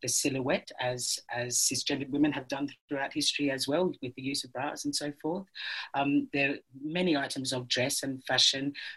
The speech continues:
makeup, beauty ephemera, children's toys,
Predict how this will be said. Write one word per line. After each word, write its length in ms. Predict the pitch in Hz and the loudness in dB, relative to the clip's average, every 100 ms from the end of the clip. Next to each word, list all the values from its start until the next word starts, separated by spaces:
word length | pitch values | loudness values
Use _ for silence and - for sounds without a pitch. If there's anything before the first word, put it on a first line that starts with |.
| - | -4
makeup, 540 | 156 151 143 123 120 - | 2 2 0 -8 -8 -4
beauty 420 | 160 143 - 135 | 2 2 2 -2
ephemera, 640 | 123 - 131 123 120 120 | -6 -6 -4 -2 -2 -4
children's 720 | 120 - 156 147 139 135 131 - | -2 0 2 0 -2 -2 -2 -2
toys, 580 | - 131 123 120 120 | 0 -2 -2 -2 -2